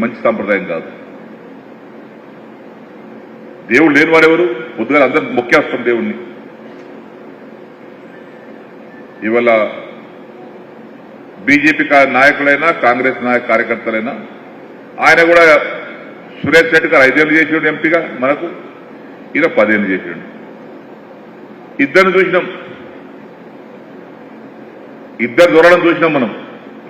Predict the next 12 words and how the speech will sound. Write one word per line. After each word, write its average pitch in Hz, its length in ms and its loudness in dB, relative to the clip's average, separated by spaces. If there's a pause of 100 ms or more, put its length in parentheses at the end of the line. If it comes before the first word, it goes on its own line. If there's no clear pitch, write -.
(1400)
మన 131 120 2 (120)
పిల్లగాడు 139 420 4 (1040)
బీసీల 156 380 2
పిల్లగాడు, 101 340 0 (2250)
బలైన 190 340 8
వర్గాల 185 360 8
వెనుకబడి 175 400 4
తరగతి 156 200 2
వచ్చినటువంటి 139 500 0
పిల్లగాడు 110 340 2 (1500)
అనిల్ 120 220 -2
కుమార్. 101 300 -2